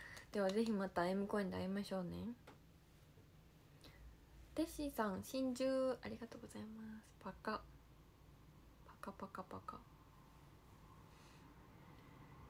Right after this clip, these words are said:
柳さん、Mっぽいキャラしてる。<clears throat> 本当ですか？<laughs> Mっぽいキャラってどんなキャラやろ？でもなんかしっくりきますよね。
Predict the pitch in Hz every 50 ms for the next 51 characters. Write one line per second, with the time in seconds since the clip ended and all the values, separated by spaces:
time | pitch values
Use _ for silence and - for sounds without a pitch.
0 | - - - 240 285 320 285 233 220 214 - 196 190 - - - - 214 226 247
1 | 269 277 - - - 330 294 247 - 226 208 214 208 - - - 214 - - -
2 | - - - - 294 285 277 233 214 - - - - - - - - - - -
3 | - - - - - - - - - - - - - - - - - - - 240
4 | 247 233 - 254 233 247 269 - - - - - - - - - - - - -
5 | 247 - - 277 - 302 285 269 - - 320 392 381 349 311 277 269 - - -
6 | - - - 226 254 302 294 - - 359 339 277 254 240 214 202 - 190 190 196
7 | 202 208 214 208 - 220 202 185 175 160 156 - - - - - - - - -
8 | - - - - - - - - - - - - - - - 226 220 202 190 202
9 | 247 269 240 240 208 190 - - - - 247 233 185 - 180 180 185 185 - -
10 | 190 175